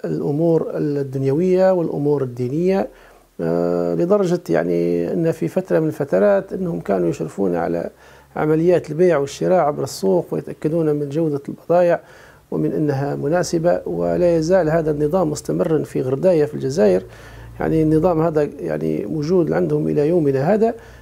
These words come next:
بينما اندثر في ليبيا واندثر في جزيرة جربة التونسية. وأخص بالذكر أن، يعني، كانت في أسر علمية في زوارة، من بينها أسرة، آه،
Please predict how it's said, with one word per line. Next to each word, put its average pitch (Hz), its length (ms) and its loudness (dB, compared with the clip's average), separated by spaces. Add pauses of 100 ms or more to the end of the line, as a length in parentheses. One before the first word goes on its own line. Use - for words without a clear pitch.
(160)
بينما 185 340 2
اندثر 180 320 2
في 165 160 0
ليبيا 190 300 2
واندثر 170 380 -2
في - 140 -6
جزيرة 156 280 -2
جربة 143 320 -2
التونسية. 151 520 -2
وأخص 180 400 -4
بالذكر 190 440 -2 (640)
أن، 190 180 2
يعني، 180 600 2
كانت 180 340 0
في 185 400 2
أسر 160 400 0
علمية 156 460 4
في 147 280 -2
زوارة، 175 560 2
من 156 300 -6
بينها 160 460 0
أسرة، 151 260 -8 (140)
آه، - 260 -8